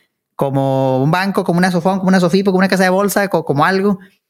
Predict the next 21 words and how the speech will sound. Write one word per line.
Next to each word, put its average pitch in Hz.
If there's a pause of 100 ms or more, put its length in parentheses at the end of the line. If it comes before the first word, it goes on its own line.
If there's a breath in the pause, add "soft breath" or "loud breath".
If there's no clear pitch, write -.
(140)
Ni 139
siquiera 139
aparece, 160
pues, 131
si 135
son 143
una 160
sapi, 175
una 170
empresa 175
privada, 170
cómo 156
están 170
constituidos, 165
persona 147
moral, 147
si 175
es 165
una 175
persona 156
física. 160